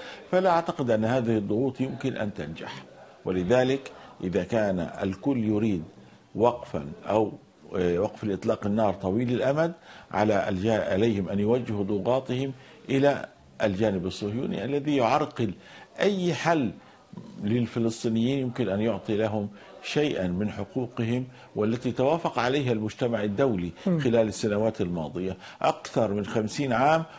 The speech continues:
Speaker 1: والمجتمع الدولي يطالب الكيان الصهيوني بالانسحاب من الأراضي التي احتلت عام سبعة وستين،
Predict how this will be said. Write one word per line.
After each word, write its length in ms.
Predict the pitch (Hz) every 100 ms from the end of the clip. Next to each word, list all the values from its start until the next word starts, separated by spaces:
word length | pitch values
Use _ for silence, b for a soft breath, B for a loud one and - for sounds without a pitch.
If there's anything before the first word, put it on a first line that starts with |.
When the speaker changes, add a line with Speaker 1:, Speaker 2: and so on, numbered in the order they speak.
| B
Speaker 1:
والمجتمع 580 | 120 113 113 - 147 120
الدولي 340 | 104 113 101
يطالب 400 | 98 95 123 123
الكيان 400 | 110 98 113 117
الصهيوني 460 | 110 - 107 120 113
بالانسحاب 800 | 101 120 170 165 147 139 180 113 B B -
من 120 | 131
الأراضي 440 | 123 120 131 135
التي 260 | 123 120 117
احتلت 400 | 101 139 117 107
عام 180 | 101 110
سبعة 280 | 127 110 101
وستين، 540 | 95 98 - 127 139